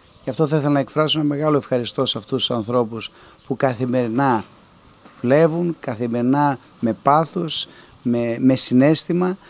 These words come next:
βάζουν πολλές φορές και τα προσωπικά τους, ε, και την κούρασή τους, ε, την προσωπική τους προσπάθεια κάτω από τις ανάγκες αυτών των υπέροχων παιδιών που σήμερα έδωσαν το καλύτερο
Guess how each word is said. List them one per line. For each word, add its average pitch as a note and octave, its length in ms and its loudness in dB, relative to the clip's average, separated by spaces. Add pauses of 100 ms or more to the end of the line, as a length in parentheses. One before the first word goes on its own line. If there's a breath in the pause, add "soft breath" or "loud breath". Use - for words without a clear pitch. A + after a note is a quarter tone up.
(260 loud breath)
βάζουν C3 840 0
πολλές C#3+ 340 0
φορές D3 360 -2
και C3+ 100 -6
τα A#2 140 -6
προσωπικά A#2+ 640 -4
τους, - 460 -4
ε, A#2 300 -4
και A#2 120 -8
την A2+ 400 -4 (160)
κούρασή C#3+ 580 0
τους, C3 360 -4
ε, A#2+ 120 -4
την A#2+ 140 -6
προσωπική A#2 500 -8
τους A#2+ 160 -14
προσπάθεια B2+ 500 -6
κάτω D#3 440 -2 (420 loud breath)
από B2+ 380 0
τις - 160 0
ανάγκες D3+ 600 0 (160 loud breath)
αυτών C#3+ 320 0
των C#3 140 4
υπέροχων C3+ 580 2
παιδιών B2 460 0 (440 loud breath)
που C3 60 -6
σήμερα D#3+ 400 2
έδωσαν D3+ 540 2
το D3 100 0
καλύτερο C3+ 720 0